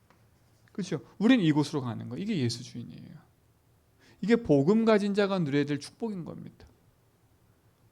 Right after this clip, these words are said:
그러니까 그래서 내 생각은 내려놓고 하나님 생각을 찾는 거예요. 그러니까 우리 성도들은,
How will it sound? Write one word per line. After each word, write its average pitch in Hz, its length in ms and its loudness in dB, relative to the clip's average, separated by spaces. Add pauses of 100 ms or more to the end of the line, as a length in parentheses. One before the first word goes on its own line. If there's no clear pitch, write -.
(320)
그러니까 170 120 -4
그래서 180 300 4
내 147 220 8
생각은 202 420 2
내려놓고 151 520 0
하나님 233 300 -2
생각을 165 240 -8
찾는 123 220 -14 (160)
거예요. - 160 -20 (1040)
그러니까 151 100 2
우리 156 80 8
성도들은, 170 720 0